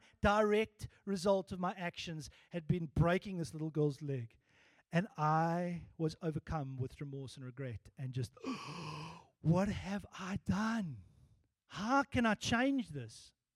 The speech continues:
Unfortunately, I couldn't. It was too late. I'd already done it. But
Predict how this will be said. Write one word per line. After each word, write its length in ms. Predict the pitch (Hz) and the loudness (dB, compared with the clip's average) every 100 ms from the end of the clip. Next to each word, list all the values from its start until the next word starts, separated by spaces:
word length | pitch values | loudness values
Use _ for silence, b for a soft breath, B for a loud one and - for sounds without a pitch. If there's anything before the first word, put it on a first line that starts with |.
| _ _ - | _ _ -4
Unfortunately, 540 | 196 196 - 202 185 | 0 0 -2 -6 -6
I 40 | |
couldn't. 340 | 147 185 123 - | -4 -6 -8 -14
It 320 | - _ - | -20 _ -20
was 80 | 117 | -14
too 160 | - | -10
late. 240 | 135 135 107 - _ - | -8 -8 -10 -20 _ -16
I'd 60 | |
already 240 | 135 131 123 | -12 -12 -8
done 180 | 131 | -8
it. 120 | 117 110 B B B | -8 -12 B B B
But 100 | - | 2